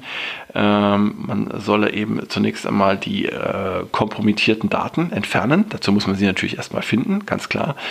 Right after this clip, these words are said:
Aber da gibt's ja, äh, passende Tools dafür, Scanner, die zum Beispiel auch auf, äh, Viren oder Malware überprüfen können. Und dann solltet ihr unbedingt schauen,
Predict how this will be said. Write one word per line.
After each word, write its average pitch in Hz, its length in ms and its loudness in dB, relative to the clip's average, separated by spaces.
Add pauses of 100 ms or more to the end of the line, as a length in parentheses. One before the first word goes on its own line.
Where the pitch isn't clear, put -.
(100)
Aber - 120 -2
da 98 60 4
gibt's 113 160 -2
ja, 101 60 6
äh, - 480 -2
passende 104 420 0
Tools 120 340 4
dafür, 107 340 2
Scanner, 104 560 0
die 104 100 -2
zum - 160 -6
Beispiel - 380 -4
auch - 200 -2
auf, - 320 -2
äh, 92 200 -4
Viren 104 260 4
oder 95 140 0
Malware 98 560 2 (500)
überprüfen - 480 0
können. 139 320 0 (560)
Und 101 640 2
dann 107 140 4
solltet 110 260 4
ihr 92 80 6
unbedingt 117 360 2
schauen, 110 440 2